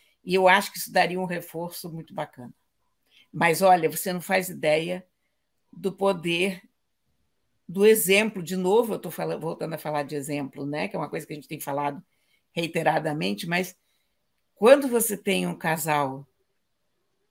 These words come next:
tão visível quanto um casal presidencial carregando dois bichinhos adotados, dois cachorrinhos sem raça, olha,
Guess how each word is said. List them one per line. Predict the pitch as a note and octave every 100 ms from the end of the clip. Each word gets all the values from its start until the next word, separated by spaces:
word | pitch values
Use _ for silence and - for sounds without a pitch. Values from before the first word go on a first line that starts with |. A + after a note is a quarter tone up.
| _
tão | - A#3 C4
visível | F#3 D3+ E3+ G#3+ D#3+ C#3
quanto | D3 D3
um | C#3
casal | C#3+ C#3+ C#3+
presidencial | - C#3+ C#3+ D3 C3+ D3 C3+ B2 _ _ _ _ _ _ _ _
carregando | G3+ A#3 G#3+ D#3+ G3+ C4+ A#3
dois | D3 G3 G#3
bichinhos | - E3 - E3 D3+
adotados, | C3+ C#3 - D#3+ F#3 C#3+ C3+ - _ _ _ _ _ _ _ _ _ _ _ _
dois | D3 F3+ G3+
cachorrinhos | F#3 - D#3+ E3+ E3 C#3+
sem | D3 C#3+
raça, | C#3+ E3 E3 D#3+ D3+
olha, | F3 D3+ D3 C#3